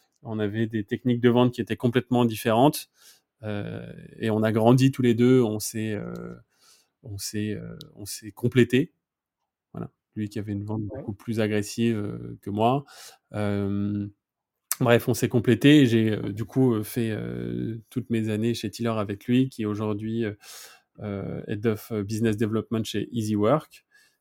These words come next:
Speaker 1: Et, euh, sinon, Arthur, euh, Ollier de Datananas.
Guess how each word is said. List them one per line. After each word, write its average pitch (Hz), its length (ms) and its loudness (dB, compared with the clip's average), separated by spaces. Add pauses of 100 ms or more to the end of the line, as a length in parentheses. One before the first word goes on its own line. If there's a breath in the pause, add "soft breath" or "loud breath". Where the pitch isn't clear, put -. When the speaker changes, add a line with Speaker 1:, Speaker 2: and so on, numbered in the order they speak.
Speaker 1:
Et, 120 240 2
euh, 104 260 0
sinon, 117 720 0
Arthur, 113 600 -4
euh, 101 280 -2
Ollier 117 440 4
de 110 240 0
Datananas. 113 800 2